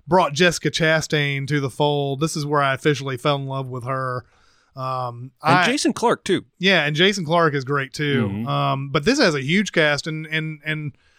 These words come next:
Speaker 1: I wanted to talk about this right after Argo because Kyle Chandler
Speaker 2: Yeah, he's
Speaker 1: is
Speaker 2: in both.
Speaker 1: is in
Speaker 3: Oh,
Speaker 1: both
Speaker 3: yeah.
Speaker 1: of these movies. So many, uh, you know, these big casts sort of overlap and everything. But Zero Dark Thirty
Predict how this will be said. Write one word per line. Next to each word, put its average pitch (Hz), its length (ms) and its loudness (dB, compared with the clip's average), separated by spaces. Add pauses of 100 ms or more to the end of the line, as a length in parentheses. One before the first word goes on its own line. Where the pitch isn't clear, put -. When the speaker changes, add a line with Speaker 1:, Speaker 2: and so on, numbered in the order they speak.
(180)
Speaker 1:
I 147 60 2
wanted 208 240 6
to 156 80 -2
talk 160 220 2
about 156 260 0
this 131 120 -2
right 151 220 2
after 156 300 0
Argo 139 440 -2
because 139 760 -4 (160)
Kyle 180 280 2
Chandler 214 440 0
Speaker 2:
Yeah, 240 220 4
he's 165 200 2
Speaker 1:
is 190 140 8
Speaker 2:
in - 60 6
both. 170 120 6
Speaker 1:
is - 80 4
in 127 100 6
Speaker 3:
Oh, 123 100 6
Speaker 1:
both 123 140 8
Speaker 3:
yeah. 135 80 4
Speaker 1:
of 147 60 -2
these 147 200 2
movies. 147 340 -2 (300)
So 254 180 2
many, 240 380 4
uh, 175 60 4
you 170 260 2
know, 165 100 4
these 156 180 0
big 170 280 2
casts 185 500 2
sort 165 180 2
of 135 100 -2
overlap 156 680 2
and 135 100 -4
everything. 131 480 -8 (460)
But 208 100 -2
Zero 330 380 2
Dark 240 300 4
Thirty 165 720 2